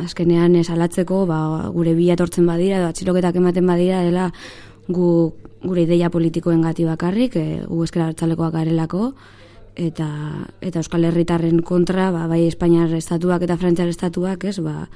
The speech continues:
ba, represioarekin jarraitzen dutelako. Orduan, oza, gure asmoa zen, e, e, hautetziekin, e,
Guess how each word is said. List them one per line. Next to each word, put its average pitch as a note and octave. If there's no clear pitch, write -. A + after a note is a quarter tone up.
ba, E3
represioarekin E3
jarraitzen E3
dutelako. E3
Orduan, F3
oza, E3+
gure E3+
asmoa F3
zen, F3
e, E3+
e, E3
hautetziekin, F3
e, D#3+